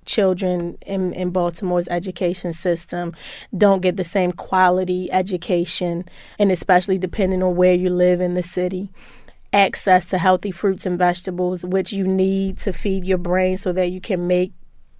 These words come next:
good problem-solving decisions when you're facing conflict, right? So all of those kinds of things are the root causes of violence.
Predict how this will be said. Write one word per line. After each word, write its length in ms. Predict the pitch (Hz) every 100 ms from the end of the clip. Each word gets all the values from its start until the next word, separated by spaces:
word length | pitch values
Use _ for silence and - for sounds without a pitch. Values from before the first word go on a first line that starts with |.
| - 214
good 380 | 175 202 196 185
problem-solving 840 | 196 175 185 185 - 180 175 180
decisions 600 | 180 - 185 180 180 175
when 160 | 180 175
you're 80 |
facing 400 | 170 180 180 180
conflict, 520 | 165 170 165 175 175 185
right? 220 | 185 190
So 80 | 185
all 260 | 202 233 254
of 80 |
those 240 | 220 214 -
kinds 320 | 202 190 190
of 120 | 175
things 320 | 196 180 175
are 140 | 175 170
the 100 | 175
root 220 | 180 170
causes 420 | - 180 180 180
of 120 | 185
violence. 500 | 185 180 175 175 -